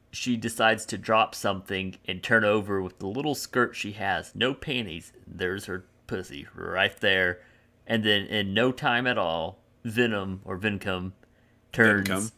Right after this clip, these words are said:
Speaker 1: straight into a
Speaker 2: The,
Speaker 1: black dildo.
Speaker 2: the, hold on, hold on, hold on, hold on. It, it, it wasn't Vencom yet. It was the semen biot.
Speaker 1: Oh,
Speaker 2: It doesn't
Speaker 1: that's
Speaker 2: even
Speaker 1: right. See, that's
Speaker 2: it's
Speaker 1: how
Speaker 2: not
Speaker 1: much
Speaker 2: a
Speaker 1: I
Speaker 2: combined.
Speaker 1: know.
Speaker 2: It doesn't refer to itself as Vencom until it combines. Until then, it's the semen
Speaker 1: Ah.
Speaker 2: biot.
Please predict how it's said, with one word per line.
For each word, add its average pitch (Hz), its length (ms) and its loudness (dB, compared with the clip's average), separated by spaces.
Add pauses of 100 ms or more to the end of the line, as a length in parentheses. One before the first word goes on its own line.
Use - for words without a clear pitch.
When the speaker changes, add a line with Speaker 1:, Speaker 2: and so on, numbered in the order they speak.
(160)
Speaker 1:
straight 101 580 2
into 101 320 -2
a 80 120 -4 (180)
Speaker 2:
The, 117 120 -4
Speaker 1:
black 95 260 -2
dildo. 95 220 -2
Speaker 2:
the, 151 120 4 (100)
hold 175 160 8
on, 147 40 8 (100)
hold 120 140 6
on, 98 80 -4
hold 113 180 2
on, 95 180 4
hold 90 120 -4 (340)
on. 82 100 -10
It, 120 220 0
it, 135 240 -6 (220)
it 160 80 6
wasn't 135 320 8
Vencom 110 400 2
yet. 92 300 0 (240)
It 107 80 0
was 101 240 0
the 113 120 4
semen 101 420 0
biot. 82 340 -2 (360)
Speaker 1:
Oh, 95 200 2
Speaker 2:
It 104 80 8
doesn't 104 160 6
Speaker 1:
that's 110 240 6
Speaker 2:
even 113 120 0
Speaker 1:
right. - 80 -8
See, 104 400 0
that's 107 200 2
Speaker 2:
it's 107 80 0
Speaker 1:
how 104 80 4
Speaker 2:
not 104 180 4
Speaker 1:
much 110 100 2
Speaker 2:
a 101 40 2
Speaker 1:
I 98 60 6
Speaker 2:
combined. 98 80 -2
Speaker 1:
know. 98 400 4 (200)
Speaker 2:
It 117 100 4
doesn't 127 240 8
refer 123 340 6
to 127 140 4
itself 113 340 0
as 104 180 -4
Vencom 123 580 0
until 104 300 -2
it - 80 -6
combines. 87 680 -6
Until 101 320 -2
then, 110 160 2
it's 101 180 -2
the 101 80 0
semen 95 400 0
Speaker 1:
Ah. 87 40 -6
Speaker 2:
biot. 90 280 -2